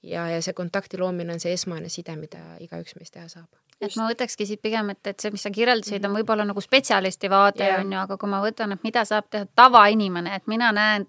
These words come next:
Speaker 2: tavainimesena,
Speaker 1: Mhm.
Speaker 2: et, äh, igapäevaselt me tegelikult oleme ju ka tavalised inimesed. <laughs> Et, äh, et, et seal ongi oluline see, et ma olen selle oma nii-öelda sõbra või lähedase või, või kolleegi jaoks olemas, ma võin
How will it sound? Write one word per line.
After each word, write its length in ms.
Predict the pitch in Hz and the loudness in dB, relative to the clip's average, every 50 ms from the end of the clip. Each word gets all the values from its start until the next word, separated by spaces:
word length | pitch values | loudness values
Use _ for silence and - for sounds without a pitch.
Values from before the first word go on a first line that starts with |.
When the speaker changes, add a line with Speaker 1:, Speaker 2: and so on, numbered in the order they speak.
| _ _ | _ _
Speaker 2:
tavainimesena, 920 | 226 240 269 277 311 294 262 262 262 247 233 190 240 240 208 - 185 185 190 | 2 4 4 6 6 6 6 4 2 0 -2 -2 -2 -2 -2 -4 -4 -4 -4
Speaker 1:
Mhm. 80 | 190 | -6
Speaker 2:
et, 180 | 190 - _ - | -8 -10 _ -6
äh, 380 | 208 208 196 196 190 190 - - - | -4 -2 -2 -2 -4 -6 -8 -10 -10
igapäevaselt 580 | - 233 247 233 226 214 196 202 196 - 202 - | -6 -4 -2 0 0 -2 -2 -4 -8 -12 -14 -12
me 60 | 208 | -10
tegelikult 260 | 208 202 214 208 - 214 208 | -8 -8 -8 -8 -6 -6 -6
oleme 160 | 208 208 214 | -4 -4 -4
ju 80 | 220 | -6
ka 260 | 214 - 269 226 180 160 | -2 0 0 0 0 -2
tavalised 400 | - 240 226 220 196 - 247 262 | -6 -8 -10 -10 -10 -10 -10 -8
inimesed. 460 | 330 359 311 262 262 - - 285 - - 320 - - - | 2 4 6 6 6 6 4 2 2 2 -2 -4 -4 -6
<laughs> 240 | 302 403 - _ - 427 - - - - - 392 403 381 349 311 277 233 226 _ | -6 -6 -6 _ -10 -8 -8 -8 -8 -8 -8 -10 -8 -8 -10 -10 -12 -14 -14 _
Et, 500 | - 208 202 196 190 196 - _ _ - | -8 -4 -2 -2 -4 -4 -10 _ _ -6
äh, 880 | 208 202 202 202 202 196 196 190 190 190 196 202 - - - - - - - _ _ _ 139 _ - | -4 -4 -2 -4 -4 -6 -6 -6 -8 -10 -10 -12 -12 -14 -12 -12 -12 -14 -16 _ _ _ _ _ -12
et, 400 | - 202 196 _ _ _ _ - 196 196 196 - - | -12 -12 -12 _ _ _ _ -10 -8 -8 -8 -8 -8
et 80 | 214 - | -8 -4
seal 140 | - 208 208 | -2 0 2
ongi 220 | 226 254 254 - 220 | 2 0 0 0 -2
oluline 460 | 220 233 247 233 202 208 202 202 196 | 0 0 0 -2 -2 -4 -4 -4 -6
see, 380 | - - 233 233 220 208 196 - | -4 -4 -4 -4 -4 -4 -6 -8
et 140 | - - - | -10 -10 -8
ma 100 | 202 202 | -8 -6
olen 280 | 214 220 214 208 196 196 | -4 -4 -4 -6 -8 -8
selle 220 | - 202 196 196 196 | -10 -10 -10 -8 -8
oma 300 | 208 220 220 220 202 202 | -6 -6 -4 -4 -4 -6
nii-öelda 340 | 196 202 202 196 190 - 190 | -6 -8 -8 -10 -10 -12 -12
sõbra 380 | - - 202 - 214 208 202 196 | -12 -12 -12 -6 -4 -4 -2 -2
või 100 | 196 190 190 | -4 -4 -6
lähedase 640 | 196 196 208 214 202 - - 190 - - 190 190 185 | -6 -6 -6 -8 -8 -8 -10 -12 -12 -8 -8 -8 -8
või, 280 | 190 190 185 190 - - - | -8 -10 -12 -12 -12 -12 -12
või 80 | 196 | -12
kolleegi 600 | 185 - 196 196 196 208 226 254 247 - 220 202 | -8 -6 -6 -2 0 2 2 2 2 0 -4 -4
jaoks 460 | 196 190 190 185 185 - - - - - | -2 0 0 0 -2 -4 -10 -16 -12 -8
olemas, 400 | - 208 214 214 214 208 220 - | -6 -6 -4 -4 -6 -6 -8 -8
ma 80 | - 202 | -8 -8
võin 240 | 196 202 202 190 | -8 -8 -8 -10